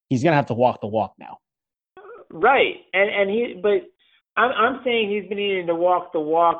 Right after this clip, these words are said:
Speaker 2: you know, ever since he has come out. You know, he, he said, I think it was about two months ago on, on Twitter that, you know, he, he's grinding and, and he, you know, "Just be patient with us. We're, we're gonna get this thing figured out."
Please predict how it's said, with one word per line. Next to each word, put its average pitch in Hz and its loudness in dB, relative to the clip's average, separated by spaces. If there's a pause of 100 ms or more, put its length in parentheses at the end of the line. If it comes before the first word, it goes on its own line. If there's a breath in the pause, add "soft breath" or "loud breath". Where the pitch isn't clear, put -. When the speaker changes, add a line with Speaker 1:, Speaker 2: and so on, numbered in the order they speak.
Speaker 2:
you 190 -10
know, 170 2
ever 190 0
since 190 -8
he 185 -4
has 214 -2 (100)
come 175 -6
out. 170 0
You 180 -4
know, 175 2 (320 loud breath)
he, 180 -2
he 233 0
said, 226 4 (240)
I 190 -2
think 226 -6
it 220 4
was 196 0
about 190 0
two 220 -2
months 220 0
ago 143 -4 (500)
on, 180 4
on 175 0
Twitter 165 0
that, 165 2
you 185 -6
know, 165 4
he, 170 -6
he's 170 -6
grinding 180 2
and, 170 2
and 156 -4
he, 156 -4
you 156 -8
know, 151 0
"Just 151 -4
be 156 0
patient 165 0
with 156 0
us. 151 0
We're, 151 -2
we're 165 -2
gonna 175 2
get 156 -2
this 147 -4
thing 156 -4
figured 147 0
out." 180 2